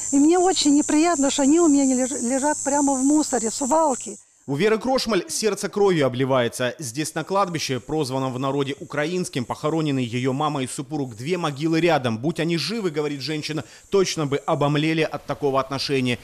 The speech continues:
Speaker 2: Еще чуть-чуть, и надгробие завалит мусором».
Speaker 1: Они не заслужили этого. Но помочь мне никто
Speaker 2: Мгм.
Speaker 1: не хочет.
Speaker 2: Вера Крошмаль работает врачом-лаборантом в местной поликлинике. Она специально отпросилась с работы, чтобы показать, во что превращается кладбище.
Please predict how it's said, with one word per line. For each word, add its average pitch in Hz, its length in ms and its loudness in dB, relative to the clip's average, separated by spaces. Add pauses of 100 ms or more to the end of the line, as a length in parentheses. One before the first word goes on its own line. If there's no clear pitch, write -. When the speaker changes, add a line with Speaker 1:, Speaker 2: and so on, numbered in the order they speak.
(100)
Speaker 2:
Еще 147 300 0
чуть-чуть, 180 500 -2
и 151 80 -6
надгробие 135 560 0
завалит 127 500 0
мусором». 123 520 0 (500)
Speaker 1:
Они 302 280 4
не 370 100 2
заслужили 320 640 -2
этого. 208 480 -8 (840)
Но 294 320 4
помочь 320 520 2
мне 302 120 6
никто 294 280 2
Speaker 2:
Мгм. 302 100 2
Speaker 1:
не 285 60 2
хочет. 214 440 -10 (200)
Speaker 2:
Вера 196 220 2
Крошмаль 220 420 0
работает 185 360 2
врачом-лаборантом 175 840 0
в 147 120 -4
местной 160 360 -2
поликлинике. 156 640 -2
Она 135 160 -2
специально 190 500 -4
отпросилась 151 640 -2
с - 40 -4
работы, 160 300 0
чтобы 143 260 -4
показать, 147 440 -2
во 127 180 -4
что - 220 -8
превращается 139 600 -2
кладбище. 135 580 -2